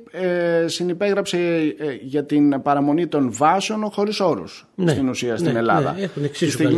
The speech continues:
Speaker 2: καλές σχέσεις.
Speaker 1: τη στιγμή που οι Τούρκοι τους ξύλωναν από το Ιντσερλίκ, για να βλέπουμε το γενικότερο γεωπολιτικό πλαίσιο.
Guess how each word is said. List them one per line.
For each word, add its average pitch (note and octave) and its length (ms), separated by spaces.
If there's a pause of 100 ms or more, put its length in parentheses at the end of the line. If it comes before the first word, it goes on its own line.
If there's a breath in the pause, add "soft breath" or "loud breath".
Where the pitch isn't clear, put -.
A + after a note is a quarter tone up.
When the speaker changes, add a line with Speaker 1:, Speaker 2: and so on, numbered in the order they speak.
Speaker 2:
καλές G3+ 120
σχέσεις. F3+ 220
Speaker 1:
τη D#3+ 140
στιγμή D#3+ 360
που F3 160
οι D#3+ 80
Τούρκοι F#3+ 360
τους F3+ 220
ξύλωναν G3+ 540
από F#3 220
το F3+ 260
Ιντσερλίκ, F3+ 600 (500 soft breath)
για C3+ 160
να B2 60
βλέπουμε C#3 580
το D3 60
γενικότερο C#3+ 720
γεωπολιτικό B2+ 720
πλαίσιο. A#2 580